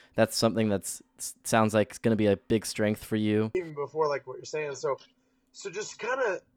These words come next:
Speaker 2: the, the reason, the main reason that parents put their kids into sport, you know, for the most part, there's <laughs> probably a few that aren't, but it's not so they can go pro and make millions of dollars. It's so that they can learn valuable lessons about life, right?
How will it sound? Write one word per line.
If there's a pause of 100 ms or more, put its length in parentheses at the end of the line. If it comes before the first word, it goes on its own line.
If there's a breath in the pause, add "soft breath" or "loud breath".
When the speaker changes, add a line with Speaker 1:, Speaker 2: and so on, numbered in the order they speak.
(560)
Speaker 2:
the,
the
reason,
the
main
reason
that
parents
put
their
kids
into
sport, (600)
you
know, (200)
for
the
most
part,
there's
<laughs>
probably
a
few
that
aren't,
but
it's
not
so
they
can
go (380)
pro
and
make (100)
millions
of
dollars. (360 loud breath)
It's
so
that
they
can
learn
valuable
lessons
about
life, (320)
right?